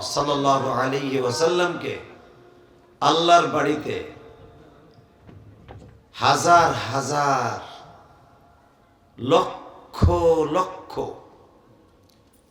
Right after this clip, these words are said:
কিলোমিটার পথ অতিক্রম করায়া তার প্রিয় হাবিবকে আল্লাহর বাড়িতে বেড়াইতে নিয়ে গেছে।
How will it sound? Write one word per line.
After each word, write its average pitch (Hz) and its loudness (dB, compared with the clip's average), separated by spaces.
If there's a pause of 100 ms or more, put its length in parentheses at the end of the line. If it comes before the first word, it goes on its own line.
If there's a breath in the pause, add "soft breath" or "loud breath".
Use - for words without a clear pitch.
(140)
কিলোমিটার 160 -4 (140)
পথ 135 2 (1200)
অতিক্রম 160 0 (140)
করায়া 135 2 (960)
তার 170 6 (140)
প্রিয় 170 8 (100)
হাবিবকে 156 6 (260)
আল্লাহর 135 0
বাড়িতে 120 0
বেড়াইতে 117 0
নিয়ে 85 -8
গেছে। - -10